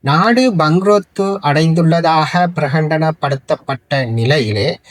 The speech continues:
அ, மக்கள் கேஸுக்காகவும், அ, மற்ற விடயங்களுக்காகவும், அ,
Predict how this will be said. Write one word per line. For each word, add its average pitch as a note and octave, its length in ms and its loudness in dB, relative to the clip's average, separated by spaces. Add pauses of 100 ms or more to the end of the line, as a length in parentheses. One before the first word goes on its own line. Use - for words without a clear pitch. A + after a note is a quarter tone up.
(300)
அ, E3 140 -2
மக்கள் G#3 800 -2
கேஸுக்காகவும், E3 1200 0
அ, C#3 520 0
மற்ற D3 640 0
விடயங்களுக்காகவும், D#3 1080 0 (140)
அ, B2+ 320 0